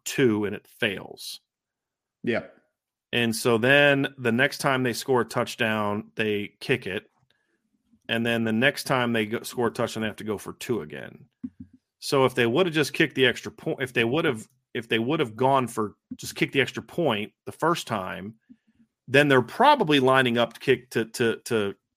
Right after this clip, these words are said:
Speaker 1: tie the game up at the end, correct?
Speaker 2: I believe so,
Speaker 1: 'Cause they
Speaker 2: yeah.
Speaker 1: lost twenty-four to twenty-two.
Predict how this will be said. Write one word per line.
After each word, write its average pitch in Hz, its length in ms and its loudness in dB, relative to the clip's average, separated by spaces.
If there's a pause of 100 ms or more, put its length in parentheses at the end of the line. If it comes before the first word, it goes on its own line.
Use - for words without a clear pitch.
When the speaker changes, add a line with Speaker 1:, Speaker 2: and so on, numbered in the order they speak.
(200)
Speaker 1:
tie 156 240 4
the 107 100 -2
game 147 280 4
up 82 340 -10
at 110 140 -10
the 104 120 -8
end, 76 240 -12
correct? 113 520 -2 (340)
Speaker 2:
I - 340 -20
believe 127 180 -8
so, - 120 -8
Speaker 1:
'Cause 123 140 0
they 131 60 6
Speaker 2:
yeah. 131 60 4
Speaker 1:
lost 160 300 2
twenty-four 165 500 0
to 120 60 2
twenty-two. 101 800 -6